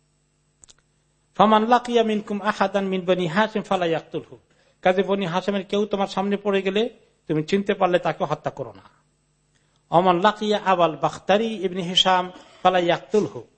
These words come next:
আর আবুল বখতারি ইবনে হিশাম আরেকজন ব্যক্তি, তাকে পেলেও তোমরা কেউ হত্যা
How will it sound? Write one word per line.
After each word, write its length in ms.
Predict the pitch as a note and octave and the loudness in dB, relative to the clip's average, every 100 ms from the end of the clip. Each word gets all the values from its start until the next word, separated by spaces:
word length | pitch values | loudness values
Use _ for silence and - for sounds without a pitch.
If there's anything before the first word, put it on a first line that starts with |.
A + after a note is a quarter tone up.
| _ _ _ _ _ | _ _ _ _ _
আর 120 | - - F#3+ | 2 4 4
আবুল 240 | F#3 E3+ | 2 2
বখতারি 380 | F#3 F#3+ A3+ A3+ G3+ | 0 2 0 2 0
ইবনে 160 | G3 | -2
হিশাম 260 | E3+ E3+ F#3 | -2 0 0
আরেকজন 380 | F3 G#3+ G3 E3+ D3+ | 2 0 0 0 0
ব্যক্তি, 300 | - - A#3+ B3+ _ _ _ - | -4 -6 -6 -6 _ _ _ 2
তাকে 240 | E3+ - | 4 2
পেলেও 340 | G3+ E3 D#3+ F3 | 0 0 2 0
তোমরা 260 | E3+ D#3 D3 | 0 0 0
কেউ 180 | E3 D3+ | -2 -2
হত্যা 320 | D#3 - | -2 0